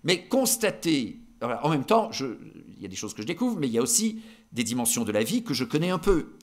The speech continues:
et je savais cela. Mais ce que je ne savais pas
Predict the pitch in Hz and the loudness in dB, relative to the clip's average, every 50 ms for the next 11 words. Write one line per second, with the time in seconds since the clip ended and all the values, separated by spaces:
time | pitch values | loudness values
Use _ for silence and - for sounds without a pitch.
0 | - 131 127 117 131 127 - - 160 143 165 175 - - - 190 180 165 151 123 | -4 -2 -2 0 2 4 4 4 4 2 2 2 2 2 2 0 -2 -4 -4 -6
1 | - - _ _ _ _ _ _ _ _ - - _ - 127 131 - 190 - 247 | -12 -20 _ _ _ _ _ _ _ _ -20 -20 _ -6 -4 -2 -2 -2 0 2
2 | 214 208 226 208 175 - - 196 151 156 151 - - 151 139 123 113 90 - - | 4 4 4 6 6 6 6 4 4 2 0 0 2 2 4 4 2 0 -4 -10
3 | - - _ | -18 -20 _